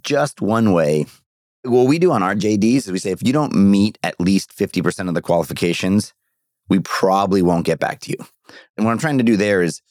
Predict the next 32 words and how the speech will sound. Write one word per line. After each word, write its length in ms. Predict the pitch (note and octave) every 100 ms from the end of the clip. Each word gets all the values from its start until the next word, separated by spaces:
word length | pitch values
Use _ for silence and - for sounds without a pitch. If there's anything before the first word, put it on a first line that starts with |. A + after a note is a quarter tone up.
| _ -
the 80 | F#2+
signal 300 | D#3+ D#3+ C3
to 100 | G2
noise 280 | G2+ A2
ratio 320 | E2 D#2 - D#2
is 80 |
a 60 | D2+
problem. 440 | - D#2 C#2+ C2+ -
As 140 | D#2
much 260 | G2+ A2+ -
as 120 | G2
we, 180 | G#2 G2+
like, 160 | F2
get 200 | D#2 E2+ -
super 440 | - B2+ A2 A#2+
crisp 420 | G#2 - G2+ -
and 180 | G2 F2+
clear 300 | - G2 G2
on 100 | F#2
the 100 | D#2+
J 220 | D2+ F2
D, 320 | D#2 F2 A#2+ C3 _ _ - _
it 160 | - E3+
is 100 | E3+
very 260 | G2 G#2+
unfortunate. 640 | A#2+ A#2+ - A2+ - F2 C#2 -
There 160 | F2 E2+
are 40 |
bad 220 | F2+ A2+
actors 340 | G#2+ G#2+ F#2 D#2+
out 180 | D2+
there 240 | C2 D2